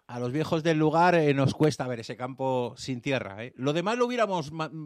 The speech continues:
eh, hecho como lo habéis hecho, que es un campo ya del siglo veintiuno, unas instalaciones del siglo veintiuno, ¿no?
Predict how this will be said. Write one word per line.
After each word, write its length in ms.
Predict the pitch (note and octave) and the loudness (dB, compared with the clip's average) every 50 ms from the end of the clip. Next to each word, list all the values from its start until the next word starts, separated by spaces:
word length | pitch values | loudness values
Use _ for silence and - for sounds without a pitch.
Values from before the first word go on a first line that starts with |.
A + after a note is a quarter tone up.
| D3 C#3+ | -10 -8
eh, 200 | C3 D3+ D#3 C3 | -6 -6 -6 -4
hecho 260 | D3+ F#3 F3+ - A3+ F#3+ | -4 -4 -2 -2 -2 -2
como 140 | G3 D#3 | -2 -2
lo 80 | C#3 B2+ | -2 -2
habéis 220 | C3 C3+ A#2+ - | -2 -2 -4 -4
hecho, 200 | B2+ - - A#2+ | -6 -8 -8 -10
que 80 | G2 A#2+ | -10 -8
es 80 | - C3+ | -8 -10
un 80 | B2+ | -8
campo 280 | - C3 C3 A#2+ A#2+ A#2+ | -6 -6 -6 -6 -6 -4
ya 120 | C3 C3 | -2 -2
del 120 | B2+ B2 A2+ | -2 -4 -4
siglo 260 | - C#3 C3 C#3 B2+ | -4 -4 -2 0 0
veintiuno, 580 | B2 B2+ A#2 G#2+ A#2 B2 C3+ C#3 A#2+ G#2 F#2+ - _ _ _ _ _ _ _ | 0 0 -2 -2 0 0 2 2 0 -2 -6 -10 _ _ _ _ _ _ _
unas 240 | B2 B2+ B2+ A#2+ C3+ | -8 -6 -6 -6 -6
instalaciones 580 | B2 - C#3 B2 A#2+ A2+ - C3+ C#3 C3+ C3 | -6 -6 -4 -4 -4 -2 -2 -2 -2 -2 -2
del 120 | A#2 A#2+ A2 | -2 -2 -4
siglo 240 | - D3+ B2+ A#2+ A#2+ | -2 -4 -2 -2 -2
veintiuno, 480 | A#2 A2+ A2 G#2+ A2+ A#2 A#2 G#2+ G#2 G#2 | -2 -2 -2 -2 -4 -4 -2 -4 -6 -8
¿no? 180 | A2+ C#3 D#3 | -8 -10 -12